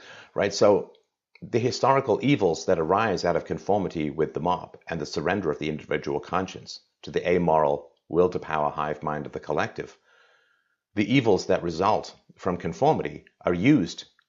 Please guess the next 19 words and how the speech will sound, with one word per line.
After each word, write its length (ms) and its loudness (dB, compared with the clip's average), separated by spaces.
to 120 0
attack 460 -2
free 240 0
speech, 440 -4
which 280 -2
is 320 0
our 300 0
only 380 6
defense 580 -10
against 600 -2
the 100 -10
conformity 580 -4
that 180 -4
breeds 360 -4
all 200 2
of 60 -4
these 160 -8
historical 480 -4
horrors 460 -6